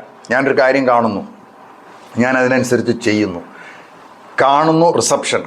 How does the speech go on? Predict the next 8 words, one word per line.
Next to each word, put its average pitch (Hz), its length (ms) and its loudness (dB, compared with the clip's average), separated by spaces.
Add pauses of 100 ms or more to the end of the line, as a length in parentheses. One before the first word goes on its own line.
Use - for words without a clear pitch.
(120)
കാണുന്നു, 147 400 2 (180)
ചെയ്യുന്നു, 123 440 2 (320)
ഇതിനെ 165 280 4
രണ്ടിനെയും 151 380 2
കൂടെ 143 140 4 (100)
കണക്ട് 143 400 -2
ചെയ്യുന്ന 131 280 2 (580)
ഇതിനെയാണ് 120 400 2